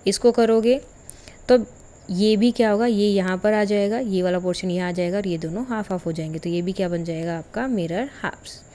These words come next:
अब यहाँ पर कुछ प्रैक्टिस के लिए दिए हैं कौन कौन से मिरर हाफ्स हैं, आपको just बताना है। Which shapes are divided into two mirror halves by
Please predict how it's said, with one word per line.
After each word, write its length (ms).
अब 220
यहाँ 180
पर 120
कुछ 140
प्रैक्टिस 400
के 140
लिए 200
दिए 240
हैं 120
कौन 200
कौन 200
से 140
मिरर 300
हाफ्स 280
हैं, 180
आपको 240
just 280
बताना 340
है। 140
Which 200
shapes 200
are 160
divided 380
into 280
two 160
mirror 320
halves 340
by 180